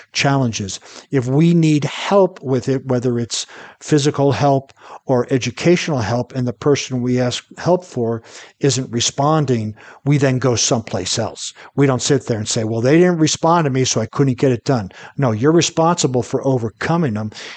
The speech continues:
and you're responsible for being resourceful in getting as much help and resources and education and learning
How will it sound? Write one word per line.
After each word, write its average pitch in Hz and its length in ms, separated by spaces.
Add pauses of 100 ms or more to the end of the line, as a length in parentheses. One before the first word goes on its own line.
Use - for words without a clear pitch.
and 123 120
you're 139 80
responsible 135 720
for 123 400 (420)
being 127 320
resourceful 123 920 (320)
in 123 460
getting 131 340
as 110 160
much 135 280
help - 500 (400)
and 120 320
resources 135 640
and 120 120
education 131 640
and 113 240
learning 117 440